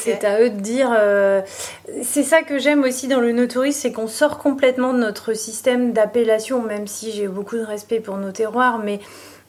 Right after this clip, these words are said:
euh, le no-tourisme, on va fonctionner par envie.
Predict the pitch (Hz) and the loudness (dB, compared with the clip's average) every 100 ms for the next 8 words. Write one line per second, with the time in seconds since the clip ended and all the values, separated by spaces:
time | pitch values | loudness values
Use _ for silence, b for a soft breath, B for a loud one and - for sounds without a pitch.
0 | - 208 202 196 196 190 190 202 214 220 | -2 0 0 0 0 0 -2 -2 -2 -2
1 | 214 226 277 269 214 202 196 240 226 - | -6 -2 -2 -2 0 0 0 -4 -6 -4
2 | 220 220 208 196 165 202 208 302 | -4 -4 -8 -6 -4 -4 -4 -4